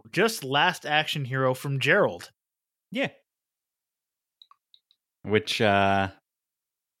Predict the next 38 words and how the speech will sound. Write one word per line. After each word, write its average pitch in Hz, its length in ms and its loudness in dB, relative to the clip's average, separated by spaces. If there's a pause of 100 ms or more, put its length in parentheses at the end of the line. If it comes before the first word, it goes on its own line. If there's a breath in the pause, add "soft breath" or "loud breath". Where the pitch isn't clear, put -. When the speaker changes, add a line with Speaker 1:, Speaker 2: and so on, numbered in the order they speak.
(400)
Speaker 2:
I 107 40 -12
just - 220 -4
watched, 127 340 0
like, 110 180 0
a 101 40 -4
month 101 300 -2
ago 92 520 -2
and 95 240 -4 (920)
might 110 280 -2
have 214 160 0
talked 262 300 0
about 247 320 2
it 240 220 0 (320)
in 214 180 0
quick 220 260 4
hits, 220 360 4
but 131 340 4
Speaker 1:
You 135 60 -2
might 143 80 4
Speaker 2:
that's 120 140 0
Speaker 1:
have. 117 60 -6
Speaker 2:
fine. 117 380 0 (480)
Speaker 1:
I, 190 360 4
I 196 140 0 (220)
looked 214 260 -2
at 165 100 -4 (160)
Gerald's 165 340 0
Letterboxd, 151 720 2
and, 135 640 -2
uh, 135 220 0
he 139 200 -6
just 143 400 0
watched 151 380 0
it, 185 120 0
like, 139 260 -2
the 139 120 -8
day 143 220 2
before 165 600 0